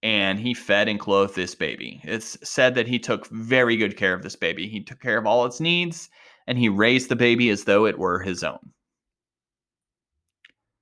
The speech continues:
And so an entire year goes by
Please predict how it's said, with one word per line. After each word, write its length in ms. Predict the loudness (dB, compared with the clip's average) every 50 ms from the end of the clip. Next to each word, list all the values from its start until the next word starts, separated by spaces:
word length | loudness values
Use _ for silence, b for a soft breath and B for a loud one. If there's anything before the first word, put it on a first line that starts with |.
| _ _ _ _ _ _ _ _ -6
And 260 | -4 -4 -4 -4 -4
so 240 | 0 0 2 2 2
an 80 | 0
entire 420 | -2 -4 -4 -2 0 0 2 2 2
year 320 | 2 2 4 4 4 4
goes 240 | 4 2 2 0 0
by 320 | 0 0 2 2 0 -2